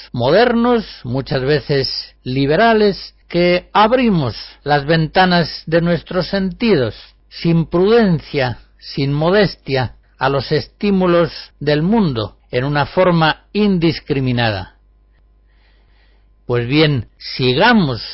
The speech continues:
el ejemplo de los santos en el recogimiento de los sentidos y en todo lo que a través de ellos el Señor nos enseña.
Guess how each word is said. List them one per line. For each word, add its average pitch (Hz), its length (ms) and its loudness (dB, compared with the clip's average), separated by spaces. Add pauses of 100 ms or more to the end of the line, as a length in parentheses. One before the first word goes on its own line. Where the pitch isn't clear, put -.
(240)
el 123 160 -6
ejemplo 156 760 0
de 160 140 -2
los 165 160 0
santos 160 720 -2 (220)
en 120 140 -4
el 127 140 -2
recogimiento 151 960 -2
de 160 80 0
los 156 160 -2
sentidos 202 800 -2 (160)
y 156 220 -2
en 170 260 0 (140)
todo 175 520 2 (120)
lo 135 280 -2
que 135 380 -4
a 147 160 -2
través 156 440 2
de 160 200 4
ellos 165 340 2 (360)
el 143 180 -2
Señor 143 580 -2
nos 135 300 -6
enseña. 107 640 -6